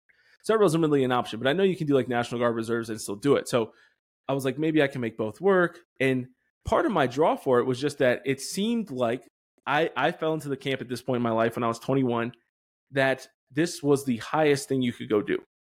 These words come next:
Now, to me, I think that's really interesting because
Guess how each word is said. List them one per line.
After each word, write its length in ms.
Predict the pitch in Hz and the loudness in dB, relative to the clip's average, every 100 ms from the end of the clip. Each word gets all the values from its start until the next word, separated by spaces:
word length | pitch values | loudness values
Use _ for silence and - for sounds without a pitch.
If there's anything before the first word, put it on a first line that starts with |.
| _ _ _ _ _ _ _ _ _ _ _ _ _ _ _ | _ _ _ _ _ _ _ _ _ _ _ _ _ _ _
Now, 160 | 147 151 | -2 -2
to 140 | 147 151 | 0 -2
me, 580 | 185 240 220 214 - _ _ - | -2 -2 -2 -4 -10 _ _ -8
I 80 | 135 | -6
think 160 | 151 | -2
that's 180 | 139 135 | -4 -2
really 200 | 139 123 | -4 -4
interesting 480 | 110 - - - 139 _ - | -6 -10 -14 -14 -16 _ 0
because 720 | 131 - 143 139 135 131 | 0 2 2 6 4 2